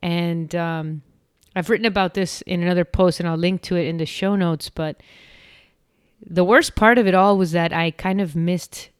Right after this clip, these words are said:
being myself. Um, the ability and the desire really to create was kind of robbed from me for those few months. And so not only was I too sick to, like, turn on my computer, but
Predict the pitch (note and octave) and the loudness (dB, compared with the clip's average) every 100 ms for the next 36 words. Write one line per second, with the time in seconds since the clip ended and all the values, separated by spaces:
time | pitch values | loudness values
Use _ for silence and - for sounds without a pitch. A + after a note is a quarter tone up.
0 | D#3 D3+ F3+ F3+ F3 D#3+ - - F3 D#3+ | -14 -6 -2 -2 -2 -4 -6 -4 -2 -2
1 | - - - - E3 D#3+ D#3 D3+ F3 E3 | -6 -14 -20 -12 -8 -8 -8 -6 -2 0
2 | D3+ G3+ G#3 A3 A3 - E3+ E3+ E3 D3+ | 2 2 4 2 0 0 -2 -2 -2 -4
3 | E3+ D3+ E3+ D#3 D#3+ A3 G3 E3+ E3 G3 | -4 -2 -4 0 2 2 2 0 0 0
4 | E3+ D#3+ F#3+ - - F3+ E3 F3 E3 - | -2 -4 -6 -6 -6 -4 -2 -2 -4 -8
5 | - _ _ _ _ - F3 - F3+ E3+ | -20 _ _ _ _ -10 -8 -4 -2 -2
6 | D3+ E3+ E3 D#3+ D3+ - - F3+ E3 E3 | 2 4 4 2 -4 -18 -6 -4 -2 -4
7 | E3 D#3+ D3+ - _ _ _ _ _ _ | -4 -6 -8 -12 _ _ _ _ _ _
8 | - F#3+ F3 F3 - - F3 E3+ E3 D3+ | -6 -2 2 0 -2 -4 -2 -2 -4 -6
9 | - - - F3 E3+ E3 - F#3 G#3+ B3 | -12 -14 -8 -6 -4 -4 -2 0 4 4
10 | B3+ G#3 F3+ E3+ - F#3 - F#3 - E3+ | 4 4 2 2 -2 -2 0 0 0 -6
11 | D#3 - E3+ E3 E3 - D3+ - G#3+ F#3 | -4 -2 0 0 -2 -4 -6 -4 -2 -2
12 | E3+ D3+ D#3+ | -2 -4 -6